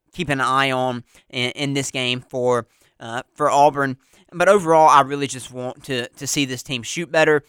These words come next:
and, uh, play with, play with lots of energy like they, like they always do. Again, it's gonna be a Friday night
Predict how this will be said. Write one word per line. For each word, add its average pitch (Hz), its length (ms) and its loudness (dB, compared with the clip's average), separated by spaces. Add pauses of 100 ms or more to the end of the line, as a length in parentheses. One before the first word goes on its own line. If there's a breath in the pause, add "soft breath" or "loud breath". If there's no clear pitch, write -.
(260 soft breath)
and, 123 400 -6
uh, 120 160 -2 (160)
play 147 240 2
with, 135 240 -4 (220 soft breath)
play 175 140 6
with 151 100 2
lots 156 240 4
of 160 40 -4
energy 143 300 -4
like 135 240 4
they, 123 220 -2 (140)
like 156 180 0
they 143 100 -2
always 143 400 2
do. 135 160 -4
Again, 117 240 -10
it's - 120 -20
gonna 147 80 -8
be 127 80 -4
a 117 40 -6
Friday 143 440 0
night 135 400 -4